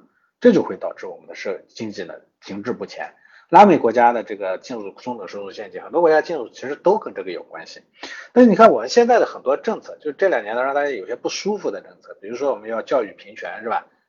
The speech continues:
打击这个，这个教培的，呃，其他的教培企业，机构，是吧？同时我们在反垄断，在打击这个现有的垄断性的平台，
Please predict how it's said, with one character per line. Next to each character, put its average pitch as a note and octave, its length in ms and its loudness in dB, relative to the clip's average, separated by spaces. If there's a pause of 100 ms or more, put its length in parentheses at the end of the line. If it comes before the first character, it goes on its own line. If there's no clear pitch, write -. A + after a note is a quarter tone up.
(120)
打 F2+ 160 -8
击 A2+ 220 -8
这 G#2+ 160 -2
个， F#2+ 220 -8 (420)
这 G2+ 180 -6
个 F2 220 -4
教 A2+ 180 -4
培 F#2+ 200 -10
的， F#2+ 300 -6 (240)
呃， F#2 200 -14
其 - 180 -14
他 A2+ 140 2
的 G#2+ 80 -8
教 A#2+ 180 -2
培 G2 300 -14
企 - 200 -16
业， F#2+ 160 -12 (160)
机 C#3 140 -6
构， A#2 220 0
是 G2 80 -8
吧？ - 180 -6 (340)
同 B2 140 -8
时 B2+ 120 -2
我 A2 100 -2
们 G#2 100 -10
在 A#2 100 -2
反 - 280 -10
垄 G#2+ 160 -18
断， G#2 180 -12
在 G2+ 80 -12
打 - 260 -6
击 A#2 200 -8
这 A2+ 160 -8
个 F#2+ 100 -10
现 A2+ 180 -8
有 E2 120 -10
的 F#2 80 -10
垄 F2+ 180 -14
断 A2 160 -6
性 G2+ 140 -16
的 E2+ 80 -18
平 F#2+ 240 -20
台， F#2 340 -10